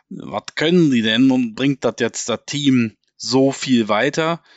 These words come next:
Das ist natürlich alles heiße Luft, wisst ihr sowieso. Ähm, denn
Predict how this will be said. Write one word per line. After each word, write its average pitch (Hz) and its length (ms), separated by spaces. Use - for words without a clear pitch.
Das 101 160
ist - 80
natürlich 101 400
alles 101 180
heiße 104 220
Luft, 135 320
wisst - 180
ihr 104 80
sowieso. 131 500
Ähm, 107 480
denn 110 280